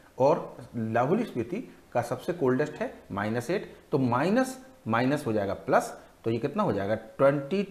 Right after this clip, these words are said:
टू और प्लस एट इज इक्वल टू थर्टी degree। तो इस तरह से ये answer आ जाएगा।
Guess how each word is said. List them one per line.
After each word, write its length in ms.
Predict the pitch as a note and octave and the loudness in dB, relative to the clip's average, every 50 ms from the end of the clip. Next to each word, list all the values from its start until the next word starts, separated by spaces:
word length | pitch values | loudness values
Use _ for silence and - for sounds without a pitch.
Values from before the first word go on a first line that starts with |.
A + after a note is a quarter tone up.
| - | -4
टू 260 | - G#3+ A#3 C#4+ F#4 F#4 - - - - - - - - | -2 0 0 0 -2 -4 -8 -16 -20 -20 -20 -20 -10 -4
और 100 | G#2 G#2+ G#2+ - - | -2 -2 -2 -2 -2
प्लस 360 | - C#3+ F3+ G#3 - - - - - - - - - - - _ _ - - | 0 2 2 2 0 -4 -14 -18 -20 -20 -20 -20 -20 -20 -20 _ _ -6 0
एट 400 | C3+ C#3 B2 A2 - - - - - - - - - - | 2 4 4 4 4 0 -4 -12 -16 -20 -20 -10 -4 -2
इज 220 | D3+ D#3 D3+ - - | -2 -2 -2 -6 -8
इक्वल 300 | A2+ G#2+ - - A#2 A2 | -10 -10 -6 -2 -2 -2
टू 140 | G#2+ - E3 E3+ E3+ | 0 0 -2 -4 -4
थर्टी 340 | - - A2+ G2 E2 - E2 | -4 -6 -6 -4 -4 -8 -10
degree। 280 | C#2+ D2 D#2 D#2 C#2 - - - - - - - - _ - | -10 -12 -12 -12 -14 -16 -18 -20 -20 -20 -20 -20 -16 _ 0
तो 60 | B3+ | 2
इस 120 | B3 A#3+ | 2 4
तरह 120 | - G#3+ G3+ | 2 2 2
से 120 | F#3+ - F3+ | 2 2 2
ये 80 | D3 | 2
answer 300 | A#2+ F2+ E2+ - - F#2+ | 2 2 0 -4 -6 -6
आ 60 | D2+ C#2 | -6 -6
जाएगा। 300 | C2 - - - - | -8 -10 -12 -14 -16